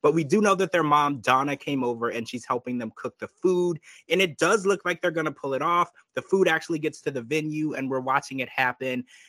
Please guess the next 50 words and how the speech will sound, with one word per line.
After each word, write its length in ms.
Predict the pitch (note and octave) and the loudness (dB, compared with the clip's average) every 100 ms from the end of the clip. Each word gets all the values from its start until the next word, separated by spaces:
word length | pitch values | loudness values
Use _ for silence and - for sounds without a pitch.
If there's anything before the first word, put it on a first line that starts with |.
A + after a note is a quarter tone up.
| _ | _
And 340 | C3+ C#3 C#3 C3+ - | 0 2 2 -2 -8
there 300 | C3 B2+ E3+ | -4 2 2
was 240 | G3 A#3 | 2 0
some 340 | - A3+ G#3+ E3+ _ - | 0 0 0 -6 _ -2
arguing 640 | B2+ D3+ D#3+ F#3 F#3+ G3+ G3 | 4 6 4 -2 -2 -2 -4
and 160 | D#3+ | -6
fighting 440 | - C3 C#3 E3 E3+ | 0 0 2 -2 -4
about, 300 | C#3+ C#3 A#2+ | 0 0 0
like, 200 | A#2+ - | -6 -6
the 80 | A2 | -8
salad 580 | C#3 C#3+ C#3+ C#3+ C#3+ | -4 -2 -2 -4 -4
and 100 | B2+ | -4
no 120 | A#2+ B2+ | -4 -4
one 180 | B2 | -6
was 140 | A2 - | -8 -6
helping. 560 | D#3 D#3 - D3 D3 | -6 -6 -6 -6 -6
And 120 | B2 A#2 | -6 -6
one 160 | C3 | -6
of 80 | B2+ | -8
the 80 | B2 | -10
triplets 460 | - C3 B2+ A#2 | -10 -10 -10 -8
was 140 | A#2+ A#2 | -8 -4
like, 180 | A#2+ A2 | -4 -4
"How 220 | C#3 D3 | -4 -2
long 180 | D#3+ D#3+ | -4 -6
is 80 | C3+ | -8
this 120 | B2 | -10
gonna 180 | A2+ A2 | -10 -6
take? 260 | D#3 D3+ | -6 -6
I 60 | B2 | -6
wanna 180 | B2 A2+ | -6 -6
get 160 | G2 | -8
my 120 | G2 | -8
nails 480 | G#2 C#3+ F3 E3+ D3+ | -6 -4 -2 -4 -6
done." 580 | - D#3+ D#3+ D#3+ D#3 D#3+ - - - | -4 0 0 0 -2 -6 -10 -12 0
You 60 | |
know, 80 | D#3 | 0
there 220 | D3 D3+ | 4 2
wasn't 360 | C#3+ G3 G#3+ A3 | 6 4 4 2
a 80 | F3 | 2
really 300 | E3 F3 E3 | 2 2 0
big 300 | B2 D3 C3 | 0 -4 -4
sense 320 | - C#3 - | -10 -12 -10
of 120 | B2+ - | -12 -8
urgency. 580 | G2+ G#2 C3 C#3+ F#3 | -8 -8 -12 -10 -10
So 160 | F3 D#3 | -6 -4
their 160 | D3 C#3 | -2 0
mom, 300 | B2+ C3 A2+ | 0 -2 -2
Donna, 300 | A#2 B2 G#2 | -2 -2 -4
just 440 | A#2 A#2+ - | -6 -6 -10